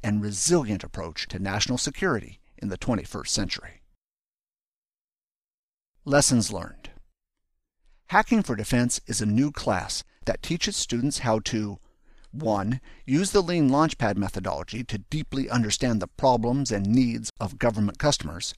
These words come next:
Two, rapidly iterate technology to produce solutions while searching for product market fit.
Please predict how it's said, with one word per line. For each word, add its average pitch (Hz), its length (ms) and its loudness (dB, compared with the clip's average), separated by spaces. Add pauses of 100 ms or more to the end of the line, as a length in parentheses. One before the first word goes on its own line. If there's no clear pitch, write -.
(640)
Two, 190 360 2 (340)
rapidly 139 640 2
iterate 135 400 2
technology 147 540 2
to - 160 -8
produce 139 280 -2
solutions 143 600 -2 (160)
while 127 180 0
searching 151 400 0
for 135 240 0
product - 500 0
market - 300 -2
fit. 202 320 2